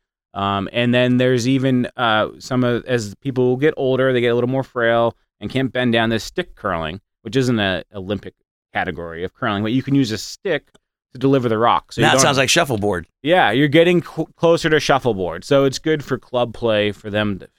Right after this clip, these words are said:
Speaker 1: for to be, still be able to play the sport they love.
Speaker 2: You're also, uh, you know, you got a day job.
Speaker 1: Mm-hmm.
Speaker 2: You're, you're an assistant professor of veterinary medicine at,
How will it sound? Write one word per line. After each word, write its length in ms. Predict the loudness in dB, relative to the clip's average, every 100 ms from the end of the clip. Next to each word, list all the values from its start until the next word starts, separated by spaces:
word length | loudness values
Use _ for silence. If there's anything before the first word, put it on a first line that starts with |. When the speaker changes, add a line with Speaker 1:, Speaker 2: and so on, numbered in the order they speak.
| _
Speaker 1:
for 160 | _ -10
to 200 | -8 -14
be, 120 | -12
still 260 | -14 -4 0
be 160 | 2 2
able 200 | 2 -2
to 80 |
play 240 | -4 -8 -8
the 80 | -10
sport 340 | -14 -14 -14 _
they 80 | -16
love. 260 | -16 -18 _ -8 -6 -8 -14 -20 -20 -20 -20 -20 -20 -20 -20 -20 -20 -20 -20 -20 -14 -2
Speaker 2:
You're 180 | 4
also, 540 | 4 4 4 4 2 2
uh, 360 | 0 2 2 0
you 140 | -2 0
know, 80 |
you 160 | 0 2
got 160 | 2 2
a 40 |
day 220 | 2 2
job. 380 | 2 0 0 -2 _ _ -4
Speaker 1:
Mm-hmm. 320 | 0 0 -2 -6 _
Speaker 2:
You're, 180 | -4
you're 140 | -2 0
an 60 |
assistant 420 | 0 0 -2 -4 -6
professor 480 | -2 0 0 0
of 360 | 0 0 -2 -4
veterinary 440 | -6 -4 -2 0
medicine 460 | 0 0 0 0 -2
at, 180 | -4